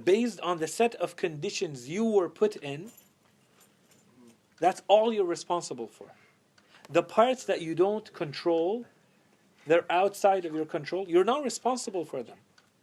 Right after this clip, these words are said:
Speaker 1: So one person was put in those circumstances, and another was not. One person was given this set to start with,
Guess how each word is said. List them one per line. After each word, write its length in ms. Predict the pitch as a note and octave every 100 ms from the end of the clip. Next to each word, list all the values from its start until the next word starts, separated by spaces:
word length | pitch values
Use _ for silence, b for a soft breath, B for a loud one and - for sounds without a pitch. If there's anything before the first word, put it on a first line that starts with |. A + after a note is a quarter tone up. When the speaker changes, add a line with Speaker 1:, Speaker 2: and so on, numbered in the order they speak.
| _ _ _ _ _ - C3 C#3+
Speaker 1:
So 180 | D3+
one 280 | F#3+ G3 B3+
person 380 | B3 B3+ - A#3+
was 180 | G3+ F#3
put 240 | - B3+
in 220 | G3 F#3+ F3
those 260 | F3+ F3 -
circumstances, 1080 | - G3 G3 E3 D3 D#3+ C3+ - C3 - - _ _ _ b b b b b
and 120 | D#3+ E3
another 340 | F#3+ G#3 A3
was 200 | F#3+ D3+
not. 360 | D#3 B2 G2 _ _ _ _ _ _ _ _ _ _ _ _ _ _ _ _
One 260 | C#3 G#3+
person 360 | A#3+ B3 A#3 A#3
was 200 | G3 D#3+
given 360 | D#3 G3 F3+ D3+
this 280 | C3 F#3 A3+
set 240 | - A3+
to 200 | A3 -
start 380 | E3+ - F3+ E3+
with, 220 | C#3+ C3